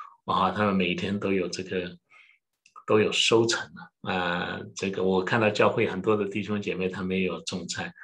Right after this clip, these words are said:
那种过菜的话呢，你就比较能够理解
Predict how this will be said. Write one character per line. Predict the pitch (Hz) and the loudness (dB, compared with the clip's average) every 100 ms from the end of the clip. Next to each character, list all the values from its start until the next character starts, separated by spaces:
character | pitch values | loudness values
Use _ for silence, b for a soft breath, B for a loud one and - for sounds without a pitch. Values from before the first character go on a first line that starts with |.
| B B | B B
那 | 117 | 0
种 | - 208 | 6 8
过 | 185 | 8
菜 | 170 180 139 | 6 4 4
的 | 110 | 2
话 | 131 104 | 2 0
呢， | 98 - B B - | -2 -10 B B -10
你 | 107 | -2
就 | - 160 143 - - | 4 4 2 -6 -10
比 | |
较 | 98 156 143 | -4 0 2
能 | 117 104 110 120 | 2 0 -2 0
够 | 151 131 | 2 2
理 | 101 98 98 139 | 2 0 -2 -2
解 | 139 87 - | -4 -8 -10